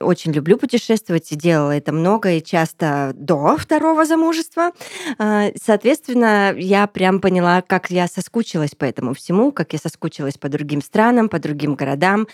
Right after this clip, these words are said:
насколько мне это дает сил, энергии, положительных эмоций. Вот, когда мне рассказывают, что все горы одинаковые, не надо, это все брехня, не, это неправда, все горы не одинаковые, и горы нашего Черноморского побережья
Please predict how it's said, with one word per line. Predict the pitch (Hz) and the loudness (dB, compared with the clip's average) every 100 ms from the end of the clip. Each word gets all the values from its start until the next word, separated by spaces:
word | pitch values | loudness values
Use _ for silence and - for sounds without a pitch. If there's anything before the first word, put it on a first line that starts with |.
| - - | -18 -10
насколько | 180 185 - 185 170 | -6 -2 0 0 0
мне | 160 156 | -2 -2
это | 143 | 0
дает | 151 147 139 | 0 0 -2
сил, | - - 233 233 220 - | -8 -2 2 2 -2 -8
энергии, | - 180 202 220 196 190 | -2 2 4 4 2 0
положительных | 190 147 139 - 160 190 | 0 -2 -2 -4 0 2
эмоций. | 202 226 226 - 202 185 - 190 | 4 4 2 2 0 0 -4 -6
Вот, | 170 156 | -2 -2
когда | 160 175 | 0 0
мне | 180 | 2
рассказывают, | 175 175 - 170 165 - | 0 0 -2 -2 -2 -4
что | - 175 | -2 -2
все | 165 - 180 | -2 0 2
горы | 180 170 | 4 4
одинаковые, | 165 160 175 160 160 156 | 4 2 2 2 0 0
не | 156 175 | 2 2
надо, | 165 143 156 | 2 0 0
это | 156 151 | -2 -4
все | - 156 | -6 -6
брехня, | 135 156 - 156 156 | -4 -4 0 0 2
не, | 165 160 | 0 0
это | 185 175 | 0 0
неправда, | 170 156 160 147 131 | 0 2 2 0 -2
все | - - | -6 -2
горы | 147 156 160 | 0 2 2
не | 175 | 2
одинаковые, | 180 165 165 127 156 160 180 196 | 2 2 0 0 -2 0 2 2
и | |
горы | 180 185 175 | 2 2 2
нашего | 175 170 156 | 0 0 -4
Черноморского | 151 147 147 139 - 135 | -4 -2 -2 -2 -4 -4
побережья | 135 127 131 131 123 | -4 -4 -2 -2 -4